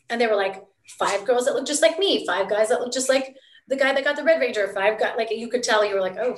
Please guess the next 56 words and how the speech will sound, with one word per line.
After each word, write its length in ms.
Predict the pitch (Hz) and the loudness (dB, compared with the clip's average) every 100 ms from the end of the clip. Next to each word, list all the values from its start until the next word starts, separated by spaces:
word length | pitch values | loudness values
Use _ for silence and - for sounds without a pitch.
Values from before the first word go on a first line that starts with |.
| 254 | -2
here's 280 | 285 294 269 | -2 -2 -4
my 120 | 294 | -6
competition." 840 | - 294 285 302 370 240 208 262 - - - - - _ | -6 -6 -4 0 2 4 2 2 -8 -16 -18 -20 -20 _
And 120 | 247 262 | 0 2
then 440 | 240 226 226 208 | 2 0 -6 -2
they 100 | 233 | 0
just, 140 | 233 254 | 2 2
like, 220 | 247 196 | 0 2
would, 200 | 220 214 | 0 2
they 100 | 220 | 2
would 180 | 214 196 | 0 -2
weed 200 | 208 240 | -2 0
us 140 | 254 233 | 2 2
out 340 | 190 240 240 | 2 2 0
as 140 | 190 | -4
the 60 | 202 | -2
day 160 | 202 202 | -2 -2
went 140 | 202 | -2
on. 240 | 180 208 233 | -2 -2 0
They 100 | 190 | 0
would 180 | 196 | -2
pair 240 | 190 220 202 | -2 2 2
us 140 | 208 | 2
in 60 | 202 | 0
different 320 | 208 196 185 | -4 -4 -6
pairs, 300 | 196 190 208 | -2 0 0
and 80 | 202 | -4
then 80 | 190 | -4
they 100 | 190 | -2
would 200 | 185 - | -2 -4
come 120 | 196 | -6
out 100 | 185 | -6
and 60 | - | -6
go, 200 | 185 180 _ _ _ - - | -8 -10 _ _ _ -12 -4
"Okay, 240 | 262 277 | 0 2
so-and-so, 480 | 262 247 240 240 233 | 2 0 0 -2 -2
thank 260 | 233 233 240 | -2 -6 -2
you 60 | |
so 180 | - 240 | -2 0
much. 240 | 233 220 | 0 -2
You 80 | 233 | -2
know, 60 | 214 | -2
you're, 180 | 220 220 | 0 2
you're 160 | 214 | 0
free 160 | 220 220 | 0 0
to 80 | 214 | 0
go." 320 | 214 202 196 - - | 2 2 0 -10 2
And 80 | 220 | 4
every 140 | 233 | 4
time 140 | 254 | 2
they 60 | 226 | 0
came 180 | 233 226 | 0 0
out, 40 | |
it 40 | 202 | 2
was 80 | |
like, 140 | 220 | 0